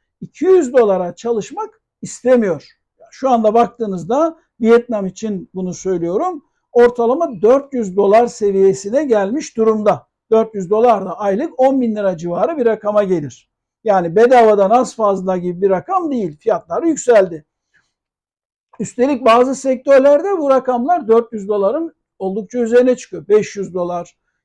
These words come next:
yedi yüz dolar, bin dolar gibi rakamlara da çıkabiliyor bazı ülkelerde ve bazı sektörlerde. Rakamlar yükseliyor. İşçilik maliyeti eskisi gibi değil. Yani artık, e,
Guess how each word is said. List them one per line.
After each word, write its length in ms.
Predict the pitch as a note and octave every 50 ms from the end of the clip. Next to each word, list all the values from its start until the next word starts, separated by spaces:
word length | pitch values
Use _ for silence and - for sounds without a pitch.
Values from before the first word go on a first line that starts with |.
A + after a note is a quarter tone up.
| _ -
yedi 220 | F#3+ G#3+ G3+ G#3
yüz 240 | A3+ G#3+ G3+ F3+ E3+
dolar, 420 | F#3+ F#3+ F#3 F#3 F3+ F3 E3+ F3+
bin 220 | G3 A#3+ C#4+ C#4+ B3+
dolar 260 | A3+ G#3 G3 F#3+ F3+
gibi 300 | E3 F3 A3 F4 G4 -
rakamlara 680 | C#4+ A#3+ A3+ - G#3+ A3 A3 A#3+ G3+ G3 F#3+ F3+ E3+ G3+
da 220 | C4 D4+ D#4+ D#4+ - _ _ _ _
çıkabiliyor 680 | - - - A#3 G#3+ F#3+ F#3+ F3+ F#3 A3+ C#4 D#4+ D#4+ - _ _ _ _ _ _
bazı 340 | G3 G#3+ A3 G#3+ G3+ F#3 F#3+
ülkelerde 640 | G3 F#3+ F#3+ - G#3+ G3+ F#3 F3+ E3+ E3+ F#3+ C#4 D4+
ve 140 | C4+ G3+ E3+
bazı 600 | F#3+ G3 G3+ G3+ G3 F#3 G3+ A#3+ C#4+ D#4+ D4+ - _ _ _ _
sektörlerde. 920 | _ - - G3 - - _ F#3+ F3+ E3+ D#3+ D#3+ D#3+ D3+ C#3+ _ _ C#3 _ _ _ _ _ _ _ _ _ _ _ _ _ _ _ _ _ _ _ _ _ _ _ _ _ _ _ _ G3
Rakamlar 440 | G3+ G#3+ - C#4 D#4 E4+ F#4+ G4+ G4
yükseliyor. 600 | F4+ D#4+ A#3+ - E4+ F4 E4 F#4 E4 B3+ F3 - - _
İşçilik 440 | - - - - C4 D4+ E4+ - D#4+
maliyeti 640 | D4+ C4+ B3+ A#3+ A#3 A3+ G#3+ G#3+ G#3+ F4 F#4+ G4 -
eskisi 520 | G#3+ F#3 - - - G#3+ - - D#4+ C4
gibi 300 | A3+ G#3+ F#3 G#3 C#4 D#4+ F#4 F#4 A4+ - _
değil. 640 | G3+ D#3+ E3+ F3+ G3+ A#3+ C#4 C4+ A3 F3 D3+ C3+ - _ _ _ _ _
Yani 240 | F#3+ F#3 E3+ F3+ F3+
artık, 600 | G3+ G#3+ G3+ - - - C4 C#4+ B3+ - _ _
e, 40 | _